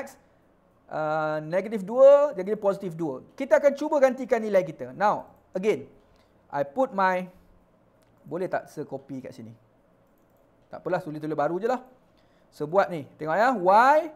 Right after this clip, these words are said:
equal to just now four, four x square, four x square plus, alamak, plus apa tadi? Dah lupa dah pula. Plus three x plus two, ya. Plus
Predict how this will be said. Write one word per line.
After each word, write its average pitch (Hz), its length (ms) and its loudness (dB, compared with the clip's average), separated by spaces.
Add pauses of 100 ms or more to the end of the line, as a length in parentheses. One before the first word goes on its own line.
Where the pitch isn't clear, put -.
(500)
equal 220 480 4
to 196 260 2
just 185 160 -4
now 226 220 -2
four, 285 640 4 (1200)
four 226 640 0 (220)
x 202 560 -2 (500)
square, 175 840 -2 (1900)
four - 180 -6
x 151 140 -6
square 233 480 -2 (800)
plus, 262 680 0
alamak, 165 300 -6
plus 196 140 -2
apa 226 120 -6
tadi? 220 160 -4
Dah 185 80 -4
lupa 185 240 -4
dah 165 80 -4
pula. 160 140 -4 (580)
Plus 208 200 4
three 214 180 -10
x - 180 -2
plus 185 160 0
two, 156 240 -6
ya. 254 160 0 (300)
Plus 269 320 2